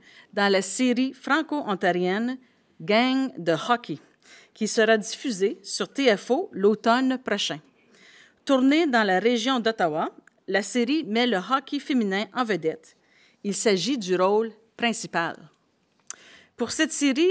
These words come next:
elle a d'abord dû apprendre à être une gardienne de but, alors qu'elle n'est pas une joueuse de hockey. Elle a appris à être vite sur ses patins,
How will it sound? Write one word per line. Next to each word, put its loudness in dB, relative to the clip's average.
elle 4
a 4
d'abord 6
dû -2
apprendre 2
à 0
être -4
une -4
gardienne -4
de 0
but, -6
alors 8
qu'elle 4
n'est 2
pas -4
une -4
joueuse -2
de -6
hockey. -8
Elle 6
a 10
appris 4
à 4
être 2
vite -2
sur -4
ses -4
patins, 0